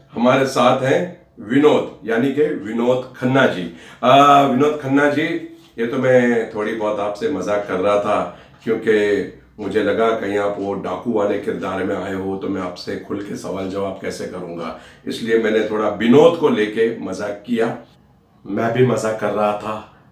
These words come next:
आपसे दिल लगी कर रहा था। तो पहली फिल्म आपकी कौन सी थी, ये आप बताएं। मेरी पहली मूवी है मन का मीत।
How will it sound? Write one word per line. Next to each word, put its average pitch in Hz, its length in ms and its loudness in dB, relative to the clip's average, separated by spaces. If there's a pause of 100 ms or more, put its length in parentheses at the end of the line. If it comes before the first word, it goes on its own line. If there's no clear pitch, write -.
आपसे 107 340 -6
दिल 95 240 -6
लगी 90 220 -8
कर 87 140 -10
रहा 85 200 -10
था। - 500 -20 (1080)
तो 92 800 0 (1040)
पहली 233 380 6
फिल्म 156 500 -6
आपकी 117 340 -4
कौन 113 240 -2
सी 120 180 -2
थी, - 440 -6 (340)
ये 151 200 4
आप 117 440 0 (440)
बताएं। 80 320 -10 (440)
मेरी 165 440 8
पहली 156 440 4
मूवी 156 300 0
है 151 580 -2 (500)
मन 131 280 2
का 135 180 2
मीत। 117 360 0